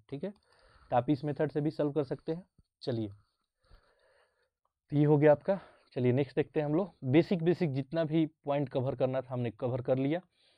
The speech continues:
अब हम लोग क्या करते हैं, कुछ और type of question देख लेते हैं, फिर हम लोग प्रीवियस ईयर क्वेश्चन पे आते हैं। नेक्स्ट देखिए, यदि किसी वस्तु की कीमत एक परसेंट की वृद्धि हो, सॉरी, एक परसेंट की वृद्धि हो तो खपत में कितना?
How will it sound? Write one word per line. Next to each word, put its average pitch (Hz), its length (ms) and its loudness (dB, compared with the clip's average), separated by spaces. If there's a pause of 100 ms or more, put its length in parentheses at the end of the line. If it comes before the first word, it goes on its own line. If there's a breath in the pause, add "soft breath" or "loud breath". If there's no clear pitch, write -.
(140 soft breath)
अब 160 140 4
हम 160 100 2
लोग 160 120 0
क्या 160 120 2
करते 151 260 -2
हैं, 165 80 -6
कुछ 143 220 -6
और 143 120 2
type 139 260 0
of 131 80 -6
question 135 320 -6
देख 135 160 -2
लेते 139 220 -6
हैं, 160 160 -14 (140)
फिर 117 180 -10
हम 120 100 -4
लोग 175 180 -6
प्रीवियस 123 340 -2
ईयर 139 80 -6
क्वेश्चन 120 280 -8
पे 110 80 -6
आते 110 220 -6
हैं। 110 140 -12 (520 soft breath)
नेक्स्ट 139 180 -6
देखिए, 160 300 -2 (640)
यदि 151 240 4
किसी 180 300 0
वस्तु 151 340 -2
की 160 120 -4
कीमत 135 360 -2 (200)
एक 202 180 -4
परसेंट 147 380 -2
की 185 160 -8
वृद्धि 156 500 0
हो, 107 220 -6 (580)
सॉरी, 131 260 -2
एक 151 220 -6
परसेंट 147 300 -4
की 143 80 -4
वृद्धि 139 300 2
हो 151 140 -2 (320 soft breath)
तो 143 80 -6
खपत 160 320 0
में 156 120 -2
कितना? 151 260 -4